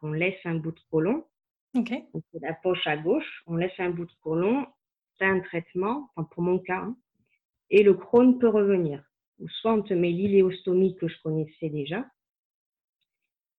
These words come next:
Speaker 1: qui est à droite, et là, pas de traitement, et logiquement, tu peux être tranquille pour un moment. Donc, je dis, « Non, non, mais je bataille pas,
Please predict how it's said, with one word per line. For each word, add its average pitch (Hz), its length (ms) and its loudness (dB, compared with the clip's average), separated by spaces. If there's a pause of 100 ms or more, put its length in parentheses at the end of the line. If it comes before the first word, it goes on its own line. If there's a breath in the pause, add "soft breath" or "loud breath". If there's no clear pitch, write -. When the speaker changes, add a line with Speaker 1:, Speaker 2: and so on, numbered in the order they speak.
(260)
Speaker 1:
qui 170 120 -2
est 160 140 -2
à 156 100 -4
droite, 190 460 -6 (800)
et 175 140 6
là, 233 380 2 (300)
pas 214 140 0
de 214 60 -10
traitement, 196 640 -2
et 175 100 0
logiquement, 170 560 0
tu - 200 -20
peux 170 60 -4
être 165 140 -2
tranquille 208 640 -6 (400)
pour 202 160 2
un 190 60 2
moment. 170 340 0
Donc, 151 200 -8
je 147 60 -10
dis, « 160 120 -4
Non, 185 100 0
non, 202 160 -2
mais 160 140 -4
je 147 100 -12
bataille 139 380 -14
pas, 196 100 -6